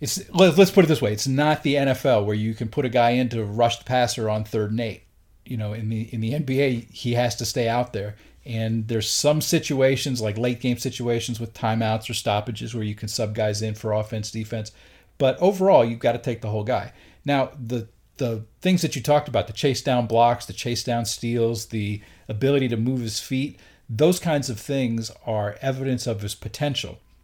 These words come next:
And I really do think that Oubre has the potential to be all defense kind of defender, where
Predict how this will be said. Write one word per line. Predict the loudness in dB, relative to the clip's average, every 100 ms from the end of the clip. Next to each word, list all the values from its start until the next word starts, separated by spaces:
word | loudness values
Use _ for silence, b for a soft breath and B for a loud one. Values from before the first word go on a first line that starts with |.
| _ _ _ _ -8
And | -4
I | -2
really | 2 6 6 6
do | 4 2
think | 2 0 -2 -2
that | -4 -4 -10 _ _ _ -2
Oubre | 0 2 2 0
has | 0 2 0 0
the | -8
potential | -6 0 0 0 -2
to |
be | -2 -4 -4 -6 b b -2
all | 0 0
defense | -2 -4 -2 -4 -4
kind | -4 -4
of | -4
defender, | -6 -2 -2 -2 -6
where | -6 -2 -2 -2